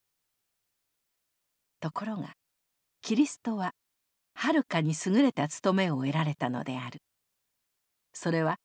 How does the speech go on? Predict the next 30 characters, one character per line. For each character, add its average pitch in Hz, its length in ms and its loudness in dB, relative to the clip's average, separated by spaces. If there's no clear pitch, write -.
さ - 200 2
ら 320 120 6
に 226 120 6
勝 214 340 2
っ - 100 -20
た 254 100 2
約 214 260 0
束 277 220 0
に 254 100 8
基 247 40 8
づ 285 180 2
い 269 80 6
て - 120 -4
立 151 220 -4
て 185 140 -4
ら 175 120 -6
れ 127 80 -10
た、 - 120 -4
さ 339 200 6
ら 349 100 6
に 214 160 6
勝 233 300 4
っ - 160 -4
た - 80 2
契 202 300 2
約 208 260 0
の 190 140 0
中 233 300 0
保 277 180 -2
者 202 180 -4